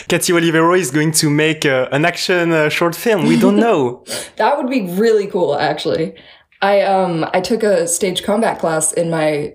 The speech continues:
Speaker 2: studio freshman year, and, you know, we had to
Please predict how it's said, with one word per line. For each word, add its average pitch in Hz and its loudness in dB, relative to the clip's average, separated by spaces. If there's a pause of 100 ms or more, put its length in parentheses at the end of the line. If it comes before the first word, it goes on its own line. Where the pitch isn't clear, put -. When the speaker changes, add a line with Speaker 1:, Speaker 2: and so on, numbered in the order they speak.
(100)
Speaker 2:
studio 185 -4 (840)
freshman 175 0
year, 160 0
and, 156 0 (340)
you 170 -2
know, 139 -4
we 175 -2
had 156 -2
to 156 -2